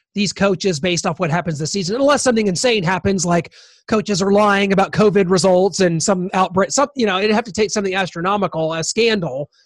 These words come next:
Other than that, the results on the field, Noah, to me, that's an asterisk. That is not what we judge these coaches by. It's certainly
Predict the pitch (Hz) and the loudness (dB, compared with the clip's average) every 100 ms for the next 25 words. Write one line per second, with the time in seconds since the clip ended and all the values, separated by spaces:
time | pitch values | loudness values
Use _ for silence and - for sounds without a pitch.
0 | _ _ - 254 254 208 233 220 180 185 | _ _ -2 2 2 4 2 2 0 0
1 | 175 254 285 240 214 262 262 220 226 220 | 2 2 4 2 0 2 2 4 2 2
2 | 202 202 254 285 285 _ _ _ _ _ | 0 2 2 2 -2 _ _ _ _ _
3 | _ - 226 254 214 220 202 185 156 143 | _ -4 -2 0 0 0 -2 -4 -4 -2
4 | 226 240 180 208 220 214 202 165 208 175 | -2 -2 -2 0 0 0 -2 0 0 0
5 | 196 - 202 175 156 170 170 165 165 - | -4 -2 -2 -2 -2 0 0 -2 -6 -4
6 | 247 240 202 180 | -4 -2 -2 -2